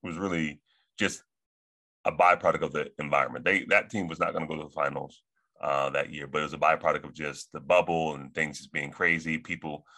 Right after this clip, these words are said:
um, people losing their, you know, their flow, their energy.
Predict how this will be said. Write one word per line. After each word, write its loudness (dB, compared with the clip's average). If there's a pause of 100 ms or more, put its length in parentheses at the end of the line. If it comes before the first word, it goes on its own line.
(200)
um, -2 (440)
people -6
losing -4
their, 0
you -8
know, -10
their -4
flow, 0
their -2
energy. -2